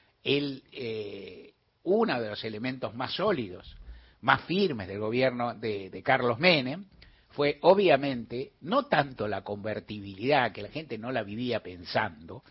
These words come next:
sino la, la, la inflación cero, de nuevo, ¿no? Es decir, el hecho de que no hubiera inflación, un peso, un dólar, Macanudo, ¿y qué pasa? Bueno, mientras el dólar, mientras no se desfasó esa igualdad, venía,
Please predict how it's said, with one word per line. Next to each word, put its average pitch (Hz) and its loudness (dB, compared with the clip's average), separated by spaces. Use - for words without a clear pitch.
sino 160 -4
la, 120 -2
la, - -16
la 98 -10
inflación 120 -2
cero, 156 10
de 101 -10
nuevo, 131 0
¿no? 180 0
Es 135 -2
decir, 104 -8
el 110 -4
hecho 175 -2
de 156 -4
que 135 -4
no 120 -6
hubiera 113 -4
inflación, 120 -2
un 143 -8
peso, 170 -2
un 156 -6
dólar, 190 6
Macanudo, 131 0
¿y 120 -2
qué 135 -2
pasa? 110 -8
Bueno, 139 0
mientras 123 -2
el 113 -6
dólar, 156 4
mientras 117 -4
no 143 2
se 156 2
desfasó 139 4
esa 117 0
igualdad, 151 6
venía, 120 2